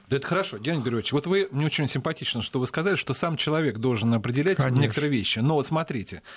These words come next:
Speaker 1: вот то, что касается поведенческих некоторых вещей, которые вот важны в данном случае при, э,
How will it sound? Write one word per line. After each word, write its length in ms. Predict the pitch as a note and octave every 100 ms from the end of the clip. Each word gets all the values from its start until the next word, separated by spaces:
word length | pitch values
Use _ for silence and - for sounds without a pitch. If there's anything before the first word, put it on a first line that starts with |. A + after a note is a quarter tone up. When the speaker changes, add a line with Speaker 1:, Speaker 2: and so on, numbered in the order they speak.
| - - -
Speaker 1:
вот 200 | B2 A#2
то, 80 |
что 160 | F3 D3
касается 800 | D#3+ C#3 D3 C3 A#2 - B2 A#2
поведенческих 680 | - C#3+ D3+ A2+ - G2+ -
некоторых 280 | - B2+ C#3
вещей, 260 | D3+ A3+
которые 340 | G#3 C3 A#2 A2+
вот 260 | A#2+ - -
важны 540 | A2 B2 C#3+ D3+ B2
в 80 | G#2+
данном 260 | A#2 A#2
случае 320 | G#2+ A#2 - G#2+
при, 160 | A2+
э, 840 | A#2 A2+ G#2 - A2 A2 A2 G#2+